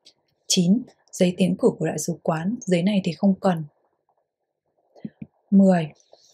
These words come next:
hộ chiếu và thẻ ngoại kiều bản gốc còn hạn, ảnh chân dung ba nhân bốn chụp trong vòng ba tháng gần nhất. Ngoài ra, những bạn tốc cực Tegino đã nghỉ việc trên một tháng cần phải nộp thêm các giấy tờ sau. Những bạn chưa nghỉ việc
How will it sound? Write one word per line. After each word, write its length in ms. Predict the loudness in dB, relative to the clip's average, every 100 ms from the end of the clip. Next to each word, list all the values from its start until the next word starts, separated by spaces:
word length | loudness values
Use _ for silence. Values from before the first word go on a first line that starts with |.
| _ _ -2
hộ 140 | -2 0
chiếu 440 | 0 2 2 0 -4
và 100 | -4
thẻ 100 | -6
ngoại 200 | -4 -6 -2
kiều 200 | -2 0
bản 160 | -2 -4
gốc 180 | -6 -4
còn 200 | -4 -2
hạn, 200 | -4 -4 _ _
ảnh 200 | -2 -2
chân 200 | 0 0
dung 200 | 2 0
ba 140 | 0 2
nhân 240 | 2 0
bốn 220 | 0 0 0
chụp 120 | -6
trong 180 | -2 -2
vòng 180 | 0 -2
ba 120 | -6 -4
tháng 180 | -4
gần 180 | -2 0
nhất. 140 | 0 -2 _ _ _ -4
Ngoài 200 | -4 -2
ra, 400 | -2 -2 -6 -12 _ _ -6
những 180 | -4
bạn 160 | -4 -6 -10
tốc 120 | -12
cực 180 | -12 -6
Tegino 460 | -6 -4 -4 -4 -6
đã 160 | -6 -6
nghỉ 200 | -8 -6
việc 140 | -8
trên 200 | -4 -2
một 100 | -2 -4
tháng 280 | -12 -8 -8 -6
cần 180 | -8 -8
phải 120 | -12 -12
nộp 120 | -14 -6
thêm 180 | -6
các 140 | -6 -8
giấy 160 | -10 -6
tờ 100 | -8
sau. 380 | -6 -6 -6 -10 _ _ -20 -20 _ -8
Những 160 | -6
bạn 140 | -6 -8
chưa 140 | -6 -2
nghỉ 220 | -2 -4
việc 240 | -8 -10